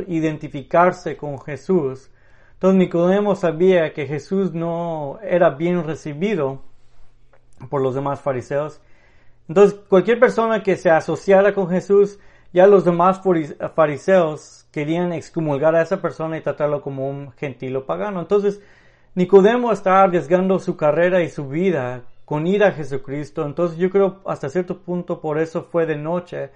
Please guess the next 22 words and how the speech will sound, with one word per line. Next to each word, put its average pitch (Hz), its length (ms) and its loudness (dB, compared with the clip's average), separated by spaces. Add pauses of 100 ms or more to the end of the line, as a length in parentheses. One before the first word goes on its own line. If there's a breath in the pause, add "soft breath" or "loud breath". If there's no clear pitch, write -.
(400 soft breath)
para - 220 4
que 175 100 2
la 160 100 6
gente 196 320 2
no 175 160 2
lo 170 160 2
viera, 135 480 -4 (380 soft breath)
ah, 135 240 -8
que 151 80 -6
estaba 156 260 4
hablando 135 580 0
con 120 440 -8
Jesús. 180 560 -4 (720)
Pero 170 220 6
vemos 240 500 2 (960)
cómo 214 760 0
poco 208 280 4
a 202 180 0
poco 196 400 4
Dios 175 400 -2
está 180 640 -4
despertando 165 1200 -2